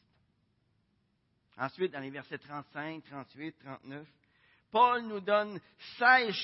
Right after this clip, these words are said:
choses qui peuvent nous arriver dans notre vie.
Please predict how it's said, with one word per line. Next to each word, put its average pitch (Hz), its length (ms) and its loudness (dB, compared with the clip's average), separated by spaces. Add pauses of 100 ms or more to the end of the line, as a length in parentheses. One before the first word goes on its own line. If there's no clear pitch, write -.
choses 233 400 2
qui 185 100 -20
peuvent 214 320 4
nous 202 280 -4
arriver 208 680 4 (2500)
dans 123 180 -6
notre 139 300 -16
vie. 113 360 -20